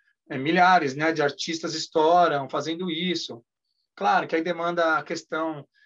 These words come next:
do gênero, se é mais popular, se vende mais fácil ou não. Tudo bem, isso é uma outra questão, mas independente dessa questão, a questão da facilidade de,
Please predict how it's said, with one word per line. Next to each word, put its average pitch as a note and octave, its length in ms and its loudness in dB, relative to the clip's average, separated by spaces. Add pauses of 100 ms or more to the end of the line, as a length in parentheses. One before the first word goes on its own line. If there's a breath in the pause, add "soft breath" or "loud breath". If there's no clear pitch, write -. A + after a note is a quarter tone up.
(160 soft breath)
do G3 140 -8
gênero, D#3 480 -2
se - 100 -4
é D#3+ 40 -2
mais D#3+ 140 -2
popular, D3 540 0
se - 140 -12
vende D3+ 200 -12
mais C#3+ 200 -6
fácil C#3+ 320 -2
ou C3+ 40 -8
não. D3+ 260 -4 (280)
Tudo E3+ 180 -4
bem, D#3 220 0
isso C3+ 160 -4
é - 20 2
uma E3 140 2
outra G#3+ 300 4
questão, G#3+ 440 -4
mas C#3 220 -6
independente F#3+ 800 -2
dessa F#3 320 -2
questão, F3+ 540 -4 (840)
a C3 160 0
questão E3 380 -2
da F3 100 4
facilidade D#3 920 0
de, B2+ 500 -8